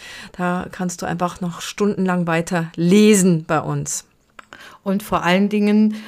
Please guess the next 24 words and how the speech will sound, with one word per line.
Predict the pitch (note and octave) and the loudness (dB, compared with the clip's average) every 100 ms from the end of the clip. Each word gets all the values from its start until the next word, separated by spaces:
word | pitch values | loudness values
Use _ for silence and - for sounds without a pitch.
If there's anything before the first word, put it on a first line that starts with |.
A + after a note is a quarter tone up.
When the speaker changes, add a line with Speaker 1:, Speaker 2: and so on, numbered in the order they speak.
| G#3+ | -16
Speaker 2:
wenn | E3+ E3 G3 G3+ G#3 | -12 -2 2 4 2
du | G3 | 2
möchtest | F3 A#3 - - D#3+ F3 F3 - | 2 2 0 -8 -6 -6 -8 -8
und | F#3 | -6
dir | F3+ | -6
jeden | F3+ A3+ A#3+ | -4 -2 -2
Tag | G#3+ G#3 G3+ | -4 -6 -6
eine | F#3+ F#3 | -8 -8
Glücksduftkarte | F#3 - C#4 D#4 - - B3+ C4+ - - E3 D3+ E3 | -8 -6 -6 -6 -16 -8 -6 -6 -12 -16 -14 -12 -12
ziehen | E3 - E3+ E3 | -12 -8 -6 -4
möchtest, | E3+ F3 G#3+ G#3+ | -4 -4 -6 -4
haben | G3 G3+ | -4 -2
wir | G3 | -2
natürlich | F#3+ F#3 G#3 | -2 -4 -4
das | G3 F3+ | -4 -8
tolle | - G3 G3 | -6 -4 -4
Kartenset | G3 F#3+ F3+ F3+ F#3 F3+ F#3 F3+ F#3+ | -4 -4 -4 -4 -8 -4 -4 -4 -8
mit | F3 | -6
den | F3 F3+ | -6 -8
Psychoaromatherapie-Karten | - - G#3+ G#3+ F#3+ F3+ E3+ F3+ G3 F3+ F3 E3+ E3 - F3+ - E3+ F3+ | -8 -2 0 2 0 0 -2 -2 -2 -2 -6 -8 -8 -10 -12 -8 -6 -6
von | F3+ F3+ | -8 -8
Eliane | E3+ F3 E3 F#3 G#3+ | -6 -4 0 2 2
im | E3 D#3+ | 0 -4
Shop. | D#3+ - G#3+ - | -6 -2 -4 -4